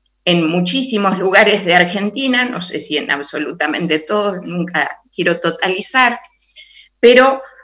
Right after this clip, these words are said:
una matriz donde supone, ¿no es cierto?, de que la prostitución es un trabajo, es el trabajo más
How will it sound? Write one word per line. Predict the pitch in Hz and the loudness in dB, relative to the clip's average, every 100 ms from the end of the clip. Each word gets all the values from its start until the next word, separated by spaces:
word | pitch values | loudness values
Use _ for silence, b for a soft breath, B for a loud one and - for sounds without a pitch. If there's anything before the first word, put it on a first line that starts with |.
| B - | B -4
una | 262 269 | 2 4
matriz | 262 262 269 269 302 - | 4 2 2 -2 -4 -4
donde | 208 226 254 240 277 285 - | 0 2 2 2 0 -2 -8
supone, | - - - - - 269 262 269 262 254 262 | -8 -6 -6 -6 -8 -8 -2 2 2 2 0
¿no | 254 | 0
es | |
cierto?, | 254 240 240 | 2 0 2
de | 247 233 | 2 4
que | 208 208 - | 6 4 4
la | 214 190 | 0 0
prostitución | 196 190 - 185 208 233 233 233 233 | 0 -6 -8 -8 -4 0 0 0 -4
es | 247 240 | -4 -2
un | 233 | -2
trabajo, | 220 208 214 214 220 | 0 4 4 2 -2
es | 196 | -4
el | 185 | -2
trabajo | 180 190 196 196 180 | 2 2 2 -2 0
más | 185 180 | 0 -2